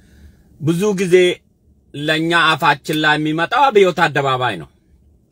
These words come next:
በደርግ ዘመነ መንግስት ያደግነው እንደኔና እንደ አብይ አህመድ አብዮት አደባባይ ብለን ያደግነው። መስቀል አደባባይን የሰሙት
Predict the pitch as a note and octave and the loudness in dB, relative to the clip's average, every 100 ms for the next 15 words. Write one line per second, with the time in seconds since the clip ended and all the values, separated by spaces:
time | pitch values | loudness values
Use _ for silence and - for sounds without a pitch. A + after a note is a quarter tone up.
0 | _ _ _ _ _ _ _ _ - G2 | _ _ _ _ _ _ _ _ -8 0
1 | D3 E3 F3 E3 E3 D#3+ D3+ D3+ D3 D3 | 2 4 2 0 0 2 2 2 0 -2
2 | D#3 - D#3 C#3+ C3+ B2 C#3 C#3 D#3+ A3+ | -4 -2 2 4 2 0 -2 -2 -2 -4
3 | B3 _ C3 C#3+ C#3 C#3+ D3+ D3+ D3 C3+ | -8 _ -8 -4 -2 -2 -2 0 0 0
4 | G#2+ B2+ B2 B2 A#2 G#2 F2+ D2 _ _ | 0 -2 -2 0 0 -2 -6 -12 _ _
5 | - C3 C#3+ D3+ D3 C3+ C#3+ F3+ G#3 - | -4 0 0 0 -2 0 0 0 -2 -10
6 | _ _ _ _ - D3 D3+ F3 F3+ F#3 | _ _ _ _ -2 0 2 2 0 0
7 | D3 D3 D3 C3+ B2 B2 A#2 A2+ A2 G2 | -2 -2 -2 -2 0 -2 -4 -6 -6 -8
8 | E2 C#2+ D2+ B1+ B1+ _ _ _ _ _ | -10 -12 -16 -18 -20 _ _ _ _ _
9 | _ _ _ _ _ - - A#2+ D#3+ - | _ _ _ _ _ -18 -4 0 0 -2
10 | - F#3 F#3+ F#3 D#3 D#3+ D3+ D3 D3 D#3 | -4 0 2 2 0 0 2 2 2 2
11 | D#3 D3 C3+ D3 C3+ D#3 A3+ G3+ - | -2 -2 -2 -4 -2 -2 -4 -6 -18